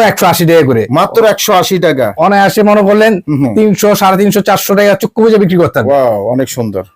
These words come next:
Speaker 2: হ্যাঁ।
Speaker 1: এগুলোর সাইজ আছে, এম এল, এক্সএল সাইজ আছে, এগুলো তিনটা সাইজ
Speaker 2: আচ্ছা,
Speaker 1: আছে।
Speaker 2: তিনটা সাইজ আছে।
Speaker 1: হ্যাঁ।
Speaker 2: সংক্ষেপ সুন্দর সুন্দর কালেকশন।
Speaker 1: কালেকশনের শেষ
Speaker 2: আপনারা
Speaker 1: নেই,
Speaker 2: নিতে
Speaker 1: এই যে
Speaker 2: পারবেন
Speaker 1: দেখেন।
Speaker 2: মাত্র
Speaker 1: মাত্র
Speaker 2: একশো
Speaker 1: একশো আশি টাকা।
Speaker 2: আশি
Speaker 1: মাত্র
Speaker 2: টাকা।
Speaker 1: একশো আশি টাকা করে।
Speaker 2: এই যে মোটা, এগুলা কিন্তু ভাই চলে ভাই। হ্যাঁ।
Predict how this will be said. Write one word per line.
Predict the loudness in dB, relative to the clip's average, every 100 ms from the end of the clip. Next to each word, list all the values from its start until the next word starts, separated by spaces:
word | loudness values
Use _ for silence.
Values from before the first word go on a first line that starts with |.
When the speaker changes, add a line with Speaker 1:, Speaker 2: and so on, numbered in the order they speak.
| _
Speaker 2:
হ্যাঁ। | -6 -6 -10 _ _ _ _ _ -2
Speaker 1:
এগুলোর | 2 2 2 2
সাইজ | 2 2
আছে, | 2 2 2
এম | 2
এল, | 2
এক্সএল | 0 0 0 0 0
সাইজ | 0 2
আছে, | 0 -2
এগুলো | 0 0 -2 -2
তিনটা | -2 0
সাইজ | 0 0
Speaker 2:
আচ্ছা, | -2
Speaker 1:
আছে। | -4
Speaker 2:
তিনটা | -4 -2
সাইজ | -2 -2
আছে। | -2 -4 -4
Speaker 1:
হ্যাঁ। | -4
Speaker 2:
সংক্ষেপ | -4 -4 -4 -2
সুন্দর | -2 0
সুন্দর | 0 0 0
কালেকশন। | 0 0 -2 0
Speaker 1:
কালেকশনের | 0 0 0 0 0 0
শেষ | 0 2
Speaker 2:
আপনারা | 0
Speaker 1:
নেই, | 0
Speaker 2:
নিতে | 0
Speaker 1:
এই |
যে | 0
Speaker 2:
পারবেন | 2 0
Speaker 1:
দেখেন। | -2 -2 -2
Speaker 2:
মাত্র | -2 -2 2 2 2 -2 _ _
Speaker 1:
মাত্র | -2 -2 2
Speaker 2:
একশো | 2
Speaker 1:
একশো | 4 2 2
আশি | 0
টাকা। | 0 0 -2 -2
Speaker 2:
আশি | 0 0
Speaker 1:
মাত্র | 0
Speaker 2:
টাকা। |
Speaker 1:
একশো | 0 0 -2 -4 -4
আশি | -2
টাকা | 0 0
করে। | -2 -2
Speaker 2:
এই | -2
যে |
মোটা, | -2 0 0 0
এগুলা | 2 0 0
কিন্তু | -2
ভাই | -2 -2
চলে | 0 -2 -2
ভাই। | -4 -8 _ _ _ _ _ -16 -8
হ্যাঁ। | -8